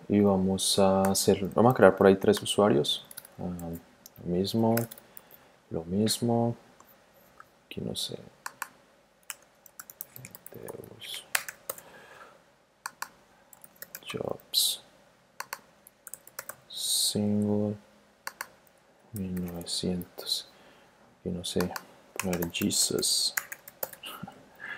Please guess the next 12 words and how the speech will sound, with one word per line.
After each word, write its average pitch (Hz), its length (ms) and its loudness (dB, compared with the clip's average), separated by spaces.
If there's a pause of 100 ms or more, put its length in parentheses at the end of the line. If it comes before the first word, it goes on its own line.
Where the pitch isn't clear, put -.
(520)
Ah, 87 260 -10
Saiyajin. 120 720 4
Digamos 98 300 4
que - 60 -16
este - 180 -6
man 90 160 -2
está - 240 -6
single. 127 540 4 (1500)
Y 110 680 6 (640)
mil - 300 -6
novecientos - 680 -6
sí - 300 -2